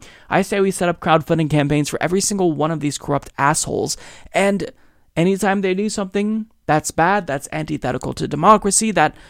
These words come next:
flies in the face of what American voters want, we fund their future politicians, because I don't just wanna accept that, well, you know, this person, they're not up for re-election until twenty twenty or twenty twenty-two.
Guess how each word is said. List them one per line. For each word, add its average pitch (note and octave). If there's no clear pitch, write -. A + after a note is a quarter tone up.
flies F#3+
in F3+
the D#3+
face F#3+
of D#3
what E3
American E3
voters D3+
want, G#3+
we A#3+
fund G3
their E3+
future E3+
politicians, D3+
because E3
I F#3
don't A3+
just E3+
wanna D#3+
accept -
that, D#3+
well, F3+
you E3+
know, E3
this F3+
person, D#3+
they're A3
not A#3
up G#3+
for F#3+
re-election F3
until D3+
twenty -
twenty G#3
or E3
twenty D3
twenty-two. G#3+